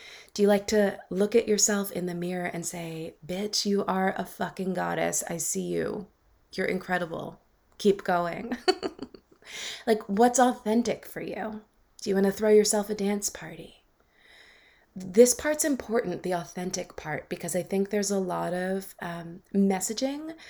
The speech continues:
around what pleasure should be and what deliciousness should be. Like, you should wanna go splurge and buy yourself expensive things. And, like, it's cool if that is abundant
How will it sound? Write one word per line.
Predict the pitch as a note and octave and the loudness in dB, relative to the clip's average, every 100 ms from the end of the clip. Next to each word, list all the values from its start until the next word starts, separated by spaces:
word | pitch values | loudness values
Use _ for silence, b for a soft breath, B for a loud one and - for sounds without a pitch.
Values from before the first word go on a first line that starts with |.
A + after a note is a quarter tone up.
| B B - | B B 0
around | G3+ G3+ G3 | 4 4 4
what | F3+ - | 0 -2
pleasure | - F#3 E3+ F#3 | -6 -6 -6 -6
should | - F3+ D3 | -4 -6 -8
be | E3 D#3+ G#3+ D4+ - | -8 -6 -8 -8 -2
and | G3 F#3 | 0 2
what | F#3 | 0
deliciousness | - F3+ F3 E3 F#3+ - F3 - | -2 0 0 -2 -4 -6 -6 -6
should | F#3 D3 | -6 -8
be. | - D3+ G3 B3+ - B B B B | -8 -8 -6 -8 -14 B B B B
Like, | G3 F3 | -8 -4
you | F3+ | -4
should | F#3 | -4
wanna | E3+ F3 | -4 -4
go | E3+ E3+ E3 E3 E3 | -2 -2 -2 -4 0
splurge | - - A#3+ A#3 G#3+ G#3 | 0 2 4 6 4 2
and | E3 D3 | -2 -4
buy | E3 | -2
yourself | E3 E3 E3+ - | 0 0 -2 -4
expensive | F3+ - E3+ D3 E3+ | -2 0 -2 -6 -10
things. | - B3+ A#3+ A3+ A3 - | -4 0 0 0 -4 -2
And, | G3+ | 0
like, | G3 G3 | 0 0
it's | A#3+ - | -2 -2
cool | - F4+ A3+ F#3 | -2 2 2 2
if | F3+ F#3 - | 0 -4 -6
that | F3 E3+ E3+ - | -2 -2 -4 0
is | F3 E3 D#3+ - - B B B - | 0 2 -2 -4 -6 B B B -10
abundant | D#3 F3+ F3 E3+ - | -2 0 0 -2 -6